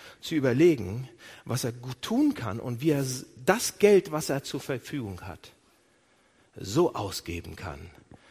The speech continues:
dass es die Welt verändert, im Sinne von Jesu? Oder war ich mit z-, in zwei Minuten war ich fertig? Ganz ehrlich, niemand von uns macht das. Und das ist der erste Test.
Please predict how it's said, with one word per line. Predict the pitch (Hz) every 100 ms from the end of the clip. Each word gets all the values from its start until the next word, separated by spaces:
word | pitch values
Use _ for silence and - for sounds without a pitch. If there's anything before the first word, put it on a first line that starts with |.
| -
dass | - 85
es | -
die | -
Welt | 95 95
verändert, | - 101 82 76 - - _ _ _ _ _ -
im | 85
Sinne | 95 92
von | - 78
Jesu? | 82 87 - - - _ _ _ _ _ _ _ _ _ _ _ _ _ _ _ _ _ _ _ _ _ _ _ _ -
Oder | - 82
war | 82
ich | 82
mit | 82 78
z-, | -
in | - 92
zwei | - 90
Minuten | 85 117 95 -
war | -
ich | -
fertig? | - - - _ _ _ _ _ _ _ _ _ _ _ _ _ -
Ganz | 156 175
ehrlich, | 185 156 - - - _ _ _
niemand | 285 247 98 90
von | 98
uns | - 90 -
macht | 80 - 80
das. | - - - _ _ _ _ _ _
Und | 208
das | 175
ist | -
der | -
erste | 117 -
Test. | - 220 - - -